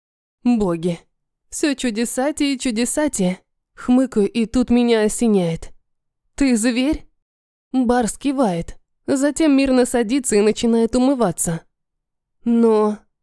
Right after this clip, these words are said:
я ничего не чувствую. «Ты должна впустить меня, переродиться.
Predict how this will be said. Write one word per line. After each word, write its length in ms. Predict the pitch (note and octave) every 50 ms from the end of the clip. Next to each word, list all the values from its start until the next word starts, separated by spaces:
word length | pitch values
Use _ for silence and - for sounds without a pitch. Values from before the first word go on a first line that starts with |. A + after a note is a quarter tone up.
| _ _ _
я 300 | - A#3 A#3 A#3 A3+ G3+
ничего 460 | G#3 A3 A3 G3+ - - A#3 G#3 G3+
не 200 | G3 G#3+ A3 A#3
чувствую. 540 | - - D4+ C4 - - - E3+ F3 F3+ F3+ - _ _ _ _ _ _ _ _ _ _ _ _
«Ты 160 | - E4+ D#4
должна 500 | C4 D#4 D#4 D#4 D#4 D4+ D4+ D4+ D4+ D4+
впустить 600 | D4 - - C#4+ D4+ D4 - - D#4+ C4 - -
меня, 360 | G#3 G3+ G3 G3 G3 G3 G3+ - _ _ _ _ _ _ _ _
переродиться. 880 | - D#4 D4 C#4 C#4+ C4+ C4+ B3+ B3 G#3 G#3+ G3+ F#3+ - - G3+ G3 G3